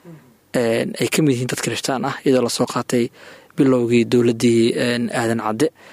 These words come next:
ama waxa loogu yeero, ee, dowladdii daakhiliga, in xildhibaan, xildhibaan Kirishtaan ah oo murtad ah hore loo gaalaysiiyey uu, en, ka mid noqdo dowladdaas, ee, taas oo fariin ah diraysa in kooxda, ee, riddada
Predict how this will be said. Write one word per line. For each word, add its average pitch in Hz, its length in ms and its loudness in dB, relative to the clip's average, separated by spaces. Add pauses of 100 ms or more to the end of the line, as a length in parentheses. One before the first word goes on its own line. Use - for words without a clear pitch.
(220)
ama 127 120 2
waxa 117 140 0
loogu 120 240 2
yeero, 120 340 2 (420)
ee, 127 120 2
dowladdii 127 380 2
daakhiliga, 120 440 -2 (480)
in 127 220 2
xildhibaan, 131 680 -2 (180)
xildhibaan 131 380 0
Kirishtaan - 360 -4
ah 151 160 -4 (500)
oo 135 100 0
murtad 160 320 0
ah 120 200 -2
hore 135 220 0
loo 139 180 2
gaalaysiiyey 117 600 0 (560)
uu, 120 460 4
en, 117 600 0 (300)
ka 156 120 -4
mid 147 140 0
noqdo 117 200 0
dowladdaas, 147 480 2 (720)
ee, 147 180 0
taas 165 300 -4
oo 135 220 0
fariin 139 420 0
ah 123 160 -2
diraysa 147 360 0 (120)
in 147 260 -2
kooxda, 135 480 0 (200)
ee, 120 180 -2
riddada 123 360 0